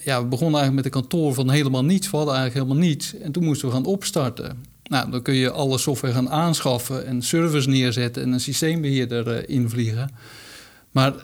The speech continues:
eigenlijk hadden we ook wel het idee van dat online werken wordt gewoon de toekomst. Dus waarom zou je nog vasthouden aan die, aan die oude software die nog op een server draait? Dus vandaar dat we eigenlijk heel snel zijn gaan zoeken van, ja, wat is er online? We hadden natuurlijk wel wat ervaring, want bij mijn vorige werking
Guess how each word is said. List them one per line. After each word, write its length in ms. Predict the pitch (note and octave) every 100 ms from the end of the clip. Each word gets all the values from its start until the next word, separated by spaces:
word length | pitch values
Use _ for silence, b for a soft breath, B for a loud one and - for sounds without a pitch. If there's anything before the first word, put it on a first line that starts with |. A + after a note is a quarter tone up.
| - _
eigenlijk 440 | - E3 F#3+ D#3 D3
hadden 200 | C#3 D3+
we 60 |
ook 140 | F3 F#3
wel 140 | D#3+
het 80 | C#3+
idee 560 | C3 B2+ E3 C#3 C3+ B2+
van 200 | C#3 B2+
dat 200 | B2+ -
online 560 | E3 C#3 D3+ E3 D3
werken 360 | C3 D#3+ C#3+ C3
wordt 200 | E3+ -
gewoon 180 | D3 C3
de 100 | C3+
toekomst. 680 | A#3+ - D#3+ B2 A#2 - -
Dus 180 | C3+
waarom 360 | C3+ E3 F3+ D3
zou 160 | D3 C#3
je 60 |
nog 160 | C3 B2+
vasthouden 560 | F3+ F3 C#3+ B2 B2
aan 180 | C#3 C3
die, 240 | B2+ A#2+ A#2+
aan 180 | C3+ B2+
die 360 | B2 A#2+ - - -
oude 320 | D3+ D#3+ C#3
software 420 | B2+ F3+ D#3 B2
die 140 | B2 D#3+
nog 120 | C#3+
op 120 | B2+
een 80 | C3+
server 380 | - F#3 D#3 C3+
draait? 420 | B2+ A#2 A#2+ B2 - B B B B
Dus 120 | D3
vandaar 340 | D3 D3 F3 F3+
dat 160 | F3+
we 60 | E3
eigenlijk 320 | D#3+ C#3+ D#3+
heel 100 | G3+
snel 200 | F#3+ F3
zijn 200 | C#3+ D3
gaan 140 | C3+ B2
zoeken 280 | C#3+ C#3+
van, 180 | B2+ B2
ja, 180 | A#2+ A#2
wat 220 | C3+ C#3+
is 200 | D#3+ C3
er 120 | C3
online? 440 | D3+ C#3+ C#3+ D3+ F3
We 60 |
hadden 160 | C#3+ A#2
natuurlijk 280 | A#2+ A#2+ B2+
wel 120 | A#2+
wat 180 | B2 -
ervaring, 500 | B2+ A#2+ C#3 C3 A#2
want 160 | A#2+
bij 180 | A#2+ A#2+
mijn 180 | A#2+ A#2
vorige 340 | C#3+ C3+ B2
werking 540 | A#2+ A#2+ A#2 B2+ A#2